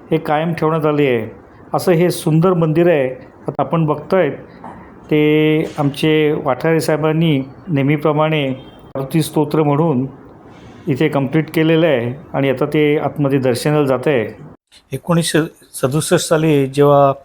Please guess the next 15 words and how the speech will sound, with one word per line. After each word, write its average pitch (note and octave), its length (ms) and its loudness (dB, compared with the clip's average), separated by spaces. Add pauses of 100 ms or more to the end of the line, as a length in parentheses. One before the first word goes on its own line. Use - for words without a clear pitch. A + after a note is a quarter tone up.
(360)
भूकंप D3 480 0
आला D3 400 4 (340)
तेव्हा C3+ 220 4
या D3 120 4
राम C3+ 240 2
मंदिरला C#3 560 2 (440)
बरीच, C3 680 -2
अ, C#3 480 4 (420)
डॅमेज B2 400 0
झालं A#2+ 180 2
होतं, C#3+ 400 2 (640)
पण C#3 400 2 (260)
अरविंद D3+ 600 -2 (300)
मफतलाल D3 640 0
साहेबांनी C#3 760 0